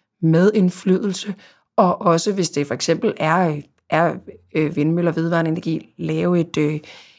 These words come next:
et vindmøllelav, et andelsselskab omkring det, så man også får noget konkret ud af det. Øh, sådan, så vi også prøver at skubbe på med den her idé om, at den grønne omstilling er noget, vi gør sammen.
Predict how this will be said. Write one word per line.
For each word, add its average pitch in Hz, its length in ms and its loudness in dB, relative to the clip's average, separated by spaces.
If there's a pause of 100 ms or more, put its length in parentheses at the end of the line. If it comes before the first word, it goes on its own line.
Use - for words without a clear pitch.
(120)
et 160 180 0 (100)
vindmøllelav, 165 640 2
et 151 120 -2
andelsselskab 165 720 -4
omkring - 360 -6
det, 180 80 -8
så 180 120 -8
man 160 100 -4
også - 140 -6
får 175 80 -4
noget 160 160 -2
konkret 160 460 -6
ud - 100 -6
af 151 120 -6
det. 180 120 -8 (640)
Øh, 165 360 2
sådan, 196 580 0 (120)
så - 180 2
vi 180 120 2
også 175 360 0 (380)
prøver 202 280 2
at 196 60 0
skubbe - 280 -6
på 262 240 2
med 190 120 -4
den 175 120 0
her 165 140 0
idé 180 260 0
om, 165 100 -2
at 156 80 0
den 180 140 -4
grønne 175 200 0
omstilling 175 420 -4
er 170 40 -2
noget, 170 180 -2
vi 170 60 -2
gør 147 180 -4
sammen. 196 380 -4